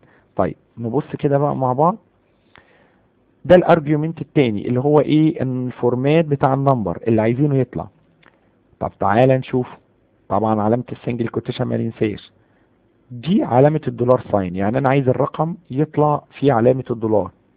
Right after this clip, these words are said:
ايه دي؟ محدش يقول لي تسعة وتسعين. دي ايه؟ دي مش تسعة وتسعين. امال دي ايه؟ دي رمز. معناه، معناه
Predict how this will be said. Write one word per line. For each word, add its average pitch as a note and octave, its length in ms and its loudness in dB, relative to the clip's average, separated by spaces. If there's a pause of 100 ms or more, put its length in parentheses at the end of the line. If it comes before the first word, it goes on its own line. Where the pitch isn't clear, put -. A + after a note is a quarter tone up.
(200)
ايه G#3+ 220 6
دي؟ E3+ 300 0 (140)
محدش D#3 480 0
يقول D#3+ 120 2
لي D#3+ 60 0
تسعة C#3+ 240 0
وتسعين. A2 420 0 (840)
دي C3 220 -4
ايه؟ D#3+ 300 2 (520)
دي F3 320 -2 (500)
مش B2 160 -4
تسعة E3+ 300 0
وتسعين. A2 560 -4
امال C3 260 0
دي C3 140 -2
ايه؟ A#2 380 0 (380)
دي B2 200 2
رمز. A2 360 4 (480)
معناه، A#2+ 640 2 (1120)
معناه A2+ 300 0